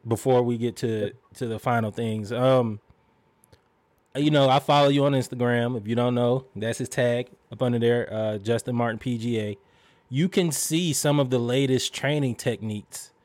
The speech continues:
that he uses when it comes to training some of these chil-, some of these kids and some of these amateur golfers. We just talked about how video games kinda helped you progress along at a young age. How has technology and data-driven analysis changed the way that you teach golf?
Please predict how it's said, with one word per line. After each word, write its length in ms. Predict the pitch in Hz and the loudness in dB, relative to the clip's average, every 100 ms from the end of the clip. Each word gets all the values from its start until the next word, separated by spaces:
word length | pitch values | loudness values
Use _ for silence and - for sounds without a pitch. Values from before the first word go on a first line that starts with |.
| _ _ _ - | _ _ _ -6
that 200 | 123 113 | -4 -2
he 80 | |
uses 580 | 135 120 127 175 135 120 | -2 2 2 4 2 0
when 140 | 110 117 | 0 0
it 80 | 107 | 0
comes 300 | 131 127 113 | 0 0 -2
to 100 | - | -8
training 380 | - 127 120 117 | -4 0 0 0
some 220 | - 117 | -2 -4
of 80 | 110 | -2
these 180 | 107 - | -4 -4
chil-, 280 | - 139 123 | -2 -2 -2
some 200 | - 127 | -4 -4
of 60 | 117 | -4
these 140 | 107 - | -4 -8
kids 420 | - 147 120 104 | -4 -2 -2 -6
and 100 | 110 | -10
some 140 | 123 | -8
of 60 | 113 | -6
these 140 | 110 - | -8 -8
amateur 360 | 110 110 101 104 | -6 -6 -6 -2
golfers. 560 | 120 143 - 80 - _ _ _ _ _ _ _ _ _ | 2 2 0 -10 -14 _ _ _ _ _ _ _ _ _
We 100 | 113 | -4
just 160 | 131 151 | -2 2
talked 220 | 185 165 | 2 2
about 400 | 151 139 127 110 _ - | 2 2 2 0 _ -6
how 680 | 139 135 127 123 120 113 - | 0 2 4 4 2 -2 -8
video 440 | 117 123 220 180 131 | -4 0 2 2 2
games 560 | 123 120 117 120 - - | 2 0 -2 -6 -10 -8
kinda 260 | 147 131 | -4 -4
helped 320 | 113 139 135 131 | -2 -2 -2 -4
you 360 | 135 131 - - | -4 -4 -6 -10
progress 400 | 135 117 123 - | -8 -4 -4 -4
along 380 | 123 120 117 113 | -4 -4 -4 -4
at 80 | |
a 40 | 110 | -4
young 220 | 113 113 | -4 -4
age. 360 | 107 131 110 - _ _ _ _ _ _ - _ _ _ _ - | -2 -2 -2 -8 _ _ _ _ _ _ -20 _ _ _ _ -2
How 220 | 165 196 | 2 4
has 140 | 175 | 4
technology 640 | - 185 139 139 147 143 131 | 4 2 2 4 4 4 0
and 80 | 120 | 0
data-driven 520 | 120 127 113 123 117 | 0 0 0 0 0
analysis 600 | 110 110 120 110 - 107 | -2 -2 -2 -4 -6 -10
changed 320 | - 123 120 104 | -8 -4 -4 -2
the 60 | |
way 100 | 110 107 | -4 -6
that 140 | 101 | -8
you 80 | 90 | -10
teach 260 | 117 101 | -10 -8
golf? 380 | - 110 95 - | -4 -4 -4 -10